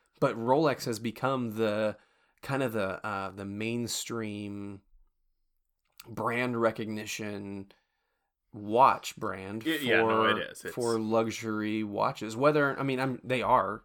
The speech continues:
Speaker 1: uh, they
Speaker 2: It's one of the biggest, biggest brands in the world.
Speaker 1: But I think
Speaker 2: Most
Speaker 1: for,
Speaker 2: recognizable.
Speaker 1: yeah, I think, I think that's it. I think it's probably the most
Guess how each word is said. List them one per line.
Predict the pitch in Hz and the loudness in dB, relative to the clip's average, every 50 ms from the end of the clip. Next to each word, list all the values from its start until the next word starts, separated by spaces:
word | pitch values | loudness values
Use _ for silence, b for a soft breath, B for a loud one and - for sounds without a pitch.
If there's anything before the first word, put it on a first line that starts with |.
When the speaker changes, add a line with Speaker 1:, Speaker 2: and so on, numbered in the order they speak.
| _ _ _ _ - - | _ _ _ _ -14 -10
Speaker 1:
uh, | 90 117 107 110 - - _ _ | -8 -6 -4 -4 -6 -8 _ _
they | - 92 113 117 113 107 - - - - _ _ _ _ _ _ _ _ _ _ _ | -20 -12 -6 -4 -4 -4 -6 -12 -20 -20 _ _ _ _ _ _ _ _ _ _ _
Speaker 2:
It's | - - - - - - | -8 -8 -8 -8 -12 -8
one | - 123 123 110 | -2 -2 -2 -2
of | 101 | -2
the | 95 | -6
biggest, | 95 92 92 - - - _ _ - | -8 -12 -12 -12 -14 -16 _ _ -8
biggest | 107 123 107 98 98 - | -6 -4 -4 -4 -6 -8
brands | - 101 92 95 92 | -6 -4 -4 -4 -6
in | 95 90 | -10 -14
the | 87 85 | -14 -14
world. | 87 95 95 92 - 143 - - | -14 -14 -14 -12 -12 -14 2 4
Speaker 1:
But | 220 226 143 113 92 - - | 6 6 6 2 0 -2 0
I | 127 131 | 0 0
think | 113 - 147 139 127 120 | 0 0 0 0 0 -2
Speaker 2:
Most | - - | -6 -12
Speaker 1:
for, | - - - 127 117 113 110 | -12 -4 0 0 2 4 4
Speaker 2:
recognizable. | 110 107 101 101 - - _ _ _ _ _ | 2 2 0 -4 -6 -12 _ _ _ _ _
Speaker 1:
yeah, | 170 202 151 113 | 2 2 4 4
I | - 151 156 | 4 2 2
think, | 151 170 156 - | 2 0 0 0
I | - 135 | -2 0
think | 123 151 131 | 0 2 2
that's | 123 117 113 - | 2 0 0 -2
it. | 95 - | -6 -6
I | 104 | -6
think | 113 127 120 | -4 -4 -4
it's | 113 - - - - - | -4 -6 -8 -8 -14 -20
probably | _ - 143 131 127 120 | _ -2 0 2 2 0
the | 107 104 110 113 113 113 113 | -2 -2 0 2 2 4 2
most | 117 113 107 101 101 101 101 98 - - - - - | 2 0 0 0 0 0 -2 -4 -6 -8 -8 -10 -12